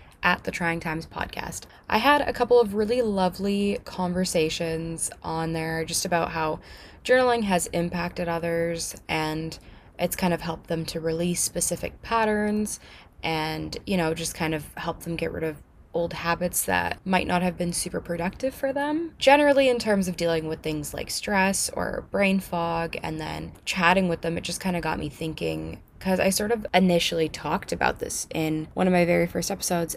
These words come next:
and I went over it very vaguely, just as a topic, and I didn't elaborate too, too much. So this is what this episode will be. As I said, I talked about this in, I think, the very first episode of the show, to be honest,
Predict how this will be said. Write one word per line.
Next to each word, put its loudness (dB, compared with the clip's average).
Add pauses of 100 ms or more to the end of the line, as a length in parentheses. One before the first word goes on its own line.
and 0 (840)
I 12
went 8
over 6
it 2
very 4
vaguely, 0 (240)
just 0
as 0
a 2
topic, -10
and 4
I 4
didn't 2
elaborate 6
too, -2
too 0
much. -2
So 6 (200)
this 12
is 2
what 2
this -4
episode -4
will -2
be. -8 (320)
As 4
I 8
said, 6
I 2
talked -4
about -2
this -2
in, -2 (300)
I -2
think, 2
the 6
very 4
first 0
episode -2
of 0
the -2
show, -2
to -12
be -2
honest, -4